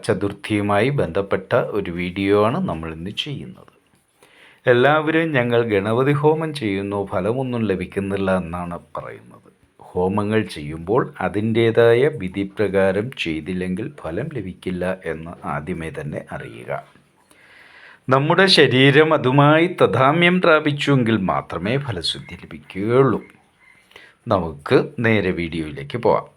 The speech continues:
ഈ ചാനൽ ആദ്യമായി കാണുന്നവർ തുടർ വീഡിയോകൾക്കായി ഈ ചാനൽ സബ്സ്ക്രൈബ് ചെയ്ത് ഞങ്ങളുടെ ഈ ഉദ്യമത്തെ പ്രോത്സാഹിപ്പിക്കണം എന്ന് അഭ്യർത്ഥിക്കുന്നു. ഗണപതി ഭഗവാന്റെ സുപ്രധാന ദിവസമാണ് ഗണേശ ചതുർത്ഥി അഥവാ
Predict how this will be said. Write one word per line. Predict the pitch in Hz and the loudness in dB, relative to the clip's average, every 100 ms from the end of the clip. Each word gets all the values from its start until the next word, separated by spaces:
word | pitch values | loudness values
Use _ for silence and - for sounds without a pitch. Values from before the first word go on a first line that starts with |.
| - | -8
ഈ | 127 143 | -6 -2
ചാനൽ | - 95 90 87 82 | 2 4 2 2 2
ആദ്യമായി | 87 90 98 107 117 - | 2 2 2 2 0 0
കാണുന്നവർ | 92 71 73 82 160 - _ - | 0 0 -6 -6 -6 -6 _ -2
തുടർ | 139 208 | 0 0
വീഡിയോകൾക്കായി | 185 117 95 92 87 82 80 76 67 - - - 135 | 0 -2 0 -2 -2 -2 -6 -6 -6 -6 -10 -10 -6
ഈ | 143 190 - | -4 -4 0
ചാനൽ | 98 87 85 | 0 0 -4
സബ്സ്ക്രൈബ് | 85 90 85 - - 131 131 | -6 -4 -4 -2 2 2 2
ചെയ്ത് | - 98 87 87 87 - 87 | -2 -2 -4 -6 -10 -10 -10
ഞങ്ങളുടെ | 76 92 95 90 92 92 101 | -8 -6 -4 -2 -4 -4 -6
ഈ | 135 | -6
ഉദ്യമത്തെ | - 120 - 95 85 - | -4 -8 -4 -6 -6 -8
പ്രോത്സാഹിപ്പിക്കണം | 87 90 85 80 - 78 85 73 80 - 80 80 71 73 | -8 -4 -4 -4 -2 -2 -4 -10 -12 -10 -8 -10 -10 -6
എന്ന് | 69 80 82 - | -6 -4 -6 -4
അഭ്യർത്ഥിക്കുന്നു. | - - - - 71 71 65 - - _ _ _ _ _ - - - - - - - | -4 -4 -8 -18 -16 -14 -14 -16 -18 _ _ _ _ _ -20 -20 -20 -20 -20 -14 2
ഗണപതി | 151 160 180 190 | 4 4 2 2
ഭഗവാന്റെ | 196 190 190 185 196 190 180 | 4 4 6 6 4 4 4
സുപ്രധാന | 156 147 143 143 147 151 | 4 2 2 6 6 4
ദിവസമാണ് | 131 104 110 - - 143 110 90 104 196 - | 2 4 4 2 2 4 4 4 2 0 -2
ഗണേശ | 101 92 123 143 190 | -2 0 -2 -2 -4
ചതുർത്ഥി | 190 95 95 92 - 156 73 | -6 -6 -6 -8 -6 -6 -2
അഥവാ | 95 87 82 110 | -4 -2 2 2